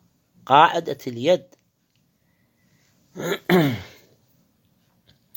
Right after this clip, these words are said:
نقرأ التعريف أولًا.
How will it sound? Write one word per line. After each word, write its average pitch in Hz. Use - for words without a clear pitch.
نقرأ 269
التعريف 196
أولًا. -